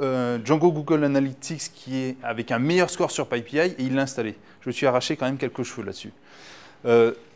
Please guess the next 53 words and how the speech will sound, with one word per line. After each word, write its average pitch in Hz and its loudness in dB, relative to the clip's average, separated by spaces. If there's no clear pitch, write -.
<clears throat> - -
il 151 -2
y 151 10
a 156 10
aussi 160 2
des, 147 8
des 127 0
cas 165 2
où 160 8
vous 139 0
voulez 143 2
évidemment 123 2
réinstaller 113 -2
à 107 -4
chaque 113 -8
fois 131 -2
à 113 -2
partir 117 -8
de 104 -10
GitHub, 107 -6
Mercurial, 107 -6
euh, 98 -12
et 104 -16
cetera, 120 0
auquel 117 4
cas 170 10
vous 131 2
laissez 135 2
bien 127 4
entendu 117 -2
le, 107 -2
l'U 113 -6
R 104 -4
L. 92 -4
Mais 143 8
dans 170 6
notre 160 4
cas, 147 6
on 160 4
n'en 160 8
a 127 6
pas 110 2
besoin, 107 0
on 180 0
supprime 131 -6
tout 107 -10
ça 147 2
et 135 6
on 131 6
garde 123 6
le 110 4
reste 113 -2
inchangé. 104 -6